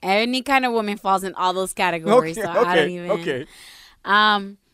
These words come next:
Speaker 1: I would say that I, my favorite thing about being Dominican is, um, aside from the food, obviously.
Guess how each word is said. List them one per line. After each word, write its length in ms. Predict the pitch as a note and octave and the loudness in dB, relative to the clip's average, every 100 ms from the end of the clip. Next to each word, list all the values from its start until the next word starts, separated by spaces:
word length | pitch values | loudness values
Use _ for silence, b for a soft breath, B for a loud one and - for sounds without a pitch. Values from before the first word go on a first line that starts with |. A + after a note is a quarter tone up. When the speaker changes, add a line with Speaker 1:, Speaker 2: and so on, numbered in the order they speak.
| _ _ _ _ _ - | _ _ _ _ _ 0
Speaker 1:
I 120 | A3 | 0
would 160 | A#3+ | 0
say 240 | - A#3+ A3+ | -4 -2 -2
that 320 | G#3+ G3 F3+ _ _ - | 0 0 -2 _ _ -12
I, 580 | F#3+ G3 G3 F#3+ F#3 - _ _ _ _ | -6 -4 -4 -6 -10 -14 _ _ _ _
my 280 | G3 G3+ G3 | -12 -8 -8
favorite 300 | A3 G#3+ G#3+ | -6 -8 -8
thing 180 | G#3+ G#3 | -10 -12
about 260 | F#3+ F#3 E3+ | -8 -8 -8
being 340 | F#3 F#3 F#3 | -10 -10 -12
Dominican 760 | F3 F3 E3+ F3+ - F#3 F#3 - - | -12 -12 -12 -12 -12 -12 -12 -16 -16
is, 1000 | - F3+ E3+ E3+ E3+ E3+ F3 - - - - _ _ _ _ _ _ _ _ _ _ _ _ _ _ _ _ _ _ _ _ - - _ _ _ - | -10 -8 -6 -6 -8 -10 -12 -16 -16 -18 -20 _ _ _ _ _ _ _ _ _ _ _ _ _ _ _ _ _ _ _ _ -20 -20 _ _ _ -10
um, 840 | F3+ F3+ F#3 F3+ F3+ F3+ F3+ F#3 F3 _ _ _ _ _ _ _ _ _ _ _ _ _ _ _ _ - | -8 -6 -6 -8 -10 -12 -16 -18 _ _ _ _ _ _ _ _ _ _ _ _ _ _ _ _ _ -18
aside 300 | F3 F3 F3 | -12 -12 -12
from 180 | F#3 | -16
the 100 | E3 | -18
food, 260 | D#3 F3 D#3+ | -16 -16 -14
obviously. 760 | - D3+ D#3 D3+ - - D3+ | -12 -14 -14 -18 -20 -20 -20